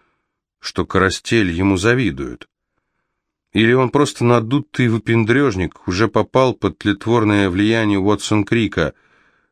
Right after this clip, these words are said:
Джимми захотелось спросить: «Так как там твоя супер-пупер-миссия супер-пупер-гения? Снизойдешь рассказать?»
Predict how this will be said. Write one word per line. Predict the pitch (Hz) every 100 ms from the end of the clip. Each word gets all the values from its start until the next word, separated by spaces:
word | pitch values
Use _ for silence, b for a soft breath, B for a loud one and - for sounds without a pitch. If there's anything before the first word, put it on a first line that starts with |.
| -
Джимми | 76 123 170
захотелось | 139 127 135 - 147 -
спросить: | - 143 - 90 - _ _ _ _ _ _
«Так | - 107 -
как | - 160
там | - 156 147
твоя | 147 151 143
супер-пупер-миссия | 123 - 151 139 120 131 131 123 131 123 - 113 110 101
супер-пупер-гения? | - 104 110 104 107 127 135 139 123 87 80 78
Снизойдешь | - 98 92 110 127 202 -
рассказать?» | 95 - 82 80 65